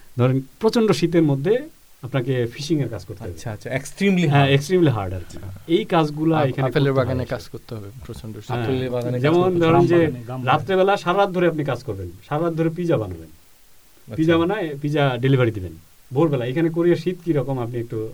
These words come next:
Speaker 1: আহ, মানে চিন্তা করে
Speaker 4: আরেকটা
Speaker 1: দেখেন।
Speaker 4: জিনিসও আছে,
Speaker 1: তারপর
Speaker 4: সেটা
Speaker 1: আবার
Speaker 4: হচ্ছে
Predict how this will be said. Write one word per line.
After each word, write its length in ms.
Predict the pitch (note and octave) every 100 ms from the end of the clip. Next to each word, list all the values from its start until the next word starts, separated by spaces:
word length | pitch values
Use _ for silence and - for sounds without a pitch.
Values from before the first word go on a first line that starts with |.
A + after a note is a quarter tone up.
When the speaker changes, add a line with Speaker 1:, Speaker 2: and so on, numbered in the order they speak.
| C3+
Speaker 1:
আহ, 200 | A2+ G#2
মানে 260 | G#2+ G#2 G2+ - - - - A#2 -
চিন্তা 220 | D3 C#3+
করে 120 | A#2+
Speaker 4:
আরেকটা 180 | A2 G#2+
Speaker 1:
দেখেন। 160 | - -
Speaker 4:
জিনিসও 220 | - A3+
আছে, 240 | D#3 D3
Speaker 1:
তারপর 160 | D3+ F3
Speaker 4:
সেটা 140 | G3+
Speaker 1:
আবার 180 | G3 G3
Speaker 4:
হচ্ছে 140 | G3+